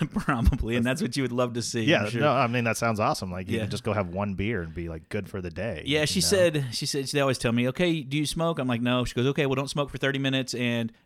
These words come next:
Speaker 1: no drinks for twenty-four hours." I'm like, <laughs> "Twenty-four hours without a drink?
Speaker 2: <laughs>
Speaker 1: Yeah, probably not gonna have one for"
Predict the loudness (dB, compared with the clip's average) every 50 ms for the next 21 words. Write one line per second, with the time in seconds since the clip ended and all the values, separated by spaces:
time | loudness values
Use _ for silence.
0 | _ -2 0 0 2 0 0 -2 -2 -6 -6 -4 -2 -2 -2 -2 -2 -2 -2 0
1 | 0 -2 -2 -2 -4 -4 -4 -6 -6 -6 -6 -4 -4 -2 -2 -2 -4 -4 -8 -12
2 | -14 -18 _ -20 -20 _ _ _ _ -8 -2 -2 -2 -2 -2 -4 -6 -6 -6 -6
3 | -8 -8 -8 -8 -6 -6 -6 -6 -6 -8 -10 -8 -4 0 2 2 2 2 0 -6
4 | -12 -20 _ -20 -20 -18 -16 -14 -12 -10 -6 -4 -2 -2 0 0 0 0 -2 -2
5 | -2 -2 -2 -2 -2 -4 -6 -8 -8 -10 -8 -8 -8 -8 -8 -10 -10 -10 -10